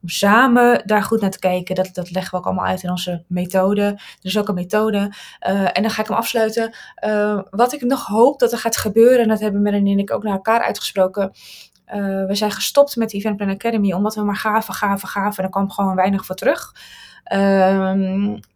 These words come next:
en ja, de schoorsteen moet ook roken. Eh, dus we zijn nu andere dingen aan het doen. En tussendoor schrijf ik het boek. Gaan we zaadjes planten. Eh, ga ik het model lanceren. Eh, of lanceren, introduceren via het boek.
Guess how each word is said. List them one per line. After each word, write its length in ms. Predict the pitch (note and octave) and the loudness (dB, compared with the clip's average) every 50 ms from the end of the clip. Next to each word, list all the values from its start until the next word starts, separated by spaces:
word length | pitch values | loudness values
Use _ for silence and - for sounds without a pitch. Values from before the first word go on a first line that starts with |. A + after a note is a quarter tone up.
| _ _ _ | _ _ _
en 160 | - - F#3 F#3 | -6 -4 -2 2
ja, 140 | G3 F#3 | 2 0
de 80 | D#3+ D#3+ | 0 -2
schoorsteen 380 | - - F#3+ F#3 E3 - D#3+ D#3+ | -4 -4 -4 -4 -4 -4 -4 -4
moet 120 | E3 E3+ | -2 -2
ook 120 | F#3+ F#3+ G3 | -2 0 2
roken. 380 | F#3+ G3 G3+ G3+ A3 A#3 C#4+ - - - - - - - - | 2 0 0 0 -2 -4 -4 -6 -12 -20 -20 -20 -20 -14 -6
Eh, 200 | - G3 F#3+ F#3+ | -4 -2 0 0
dus 160 | F#3+ G#3 G3+ | 0 -2 -2
we 60 | G#3+ | 0
zijn 140 | G#3+ A3 G#3 | 0 0 2
nu 60 | A3+ | 2
andere 280 | F3 - A3+ G#3+ G3 G3 | 2 2 2 0 0 0
dingen 180 | A#3+ C#4 C#4+ | 0 0 0
aan 60 | B3 | 0
het 100 | A#3+ A#3+ | 0 0
doen. 260 | A#3+ B3 C4 F4+ A4 - _ _ _ _ _ _ _ _ _ _ _ _ - - - | 0 0 -2 -2 -4 -8 _ _ _ _ _ _ _ _ _ _ _ _ -20 -14 -6
En 220 | - G3+ F#3+ F#3 | -4 -4 -2 -2
tussendoor 640 | F3 A3 A3 A3 A3+ G#3+ G#3+ G3+ F#3+ F#3 F#3 F#3+ - _ _ | -2 -2 -2 -2 -2 -2 0 0 0 -2 -4 -8 -16 _ _
schrijf 320 | - - - G#3+ G#3+ G#3 | -10 -6 -4 -4 -4 -4
ik 80 | - - | -6 -8
het 120 | F#3 E3+ | -8 -4
boek. 440 | F3+ G#3+ E4 F4+ F4+ - - - - - - - - - _ - _ _ _ _ | 0 0 0 -2 -2 -8 -14 -16 -18 -20 -20 -20 -20 -20 _ -20 _ _ _ _
Gaan 260 | _ - - - A3+ G#3 | _ -12 -6 -4 -2 -2
we 60 | G3+ | 0
zaadjes 380 | G3 G3+ G#3+ C#4+ C#4+ - - | 0 0 0 0 0 -4 -4
planten. 520 | - D4 C#4+ C#4+ C#4+ C#4 C#4 C#4 F4 G#4 - _ - - - - _ | 2 4 4 4 4 4 2 2 2 -2 -10 _ -20 -20 -20 -20 _
Eh, 260 | - - A3 G#3 G3+ | -8 -4 -2 -2 -2
ga 140 | G3 - G#3+ | -2 -2 -4
ik 60 | G#3+ | -6
het 120 | - G3+ G3+ | -6 -4 -2
model 540 | G3 G3 F#3 G3+ G3+ A3+ C#4 D#4+ E4+ - _ _ - | -2 0 2 2 4 4 4 2 0 -6 _ _ -6
lanceren. 720 | - C4 C4+ B3+ - - C4+ C4+ C#4 C#4 C4+ C4 C#4+ C#4+ - - - - - - _ _ - | -4 -2 -2 -2 0 0 2 2 4 4 2 0 -2 -6 -10 -20 -20 -20 -20 -20 _ _ -4
Eh, 340 | - A3+ A3+ A3 A3 A3 A3 | -2 0 2 2 2 0 0
of 100 | - - | -2 -2
lanceren, 640 | F#3+ F#3 E3+ - E3 E3 F3 F3+ G3 A3+ A#3+ B3 _ _ - | -4 -4 -4 -4 -4 -2 -2 0 -2 -2 -4 -8 _ _ -10
introduceren 880 | - G3+ G3 - - G3 F#3 F#3+ F#3+ - G3+ G3 F#3+ F#3+ G3 G3+ G3+ G3+ | -6 -6 -4 -2 -2 -2 -2 -2 -2 -2 0 0 0 0 0 -2 -2 -4
via 280 | - - C4+ B3+ A3 | -6 -2 0 2 2
het 240 | G3 F#3+ E3+ D#3+ E3 | 2 0 -2 -4 -2
boek. 380 | F#3 D#4 G#4+ G#4 - - - | 0 0 0 0 0 -10 -16